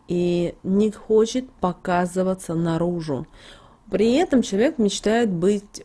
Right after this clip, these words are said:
счастливым, философствует о счастье, о семейной жизни, о удаче, но он всё равно по-прежнему находится в старых проблемах, находится в своих негативных мыслях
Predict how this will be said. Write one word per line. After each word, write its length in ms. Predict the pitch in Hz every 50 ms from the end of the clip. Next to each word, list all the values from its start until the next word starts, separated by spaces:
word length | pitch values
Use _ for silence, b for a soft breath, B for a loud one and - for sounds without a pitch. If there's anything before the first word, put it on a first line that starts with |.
| - -
счастливым, 920 | - - - 220 208 - - - 170 165 175 190 202 202 175 165 170 165
философствует 960 | - 180 175 175 190 185 - - 254 262 262 - - - 240 233 226 226 - -
о 140 | 196 196
счастье, 920 | 196 - - - - - 165 160 165 160 151 143 - - - - 143 139 - -
о 340 | 170 170 170 170 170 170
семейной 640 | - - - - 170 175 196 233 254 254 240 233 220
жизни, 760 | 202 160 156 160 170 180 185 175 160 160 - 156 156 147 147 B B B B B B B
о 180 | - 170 190 220
удаче, 840 | 247 254 247 196 170 160 156 156 151 143 139 - - - 147 139 - B B B B B _
но 560 | 175 175 190 208 220 233 226 190 151 - - - _ -
он 180 | 180 180 180
всё 200 | - - - 170
равно 440 | 156 151 151 156 175 196 233 285 302
по-прежнему 800 | - - 180 156 - - 147 151 180 202 208 214 226 220 208 190
находится 800 | 170 143 151 - - - 170 165 180 180 - - 175 147 - -
в 40 |
старых 480 | - - - - 151 151 156 160 156 -
проблемах, 760 | - - 143 143 147 143 151 151 151 151 151 143 135 - - B B B B B B B B
находится 580 | - 160 156 - 185 180 170 160 - - 156 143 -
в 20 |
своих 640 | - - - - 175 175 180 180 180 165 151 151 - b b b b b -
негативных 1080 | 165 175 185 214 233 226 240 240 254 254 - - 202 175 160 151 147 143 143 - -
мыслях 600 | 160 165 175 196 233 262 254 - 262 269 269 262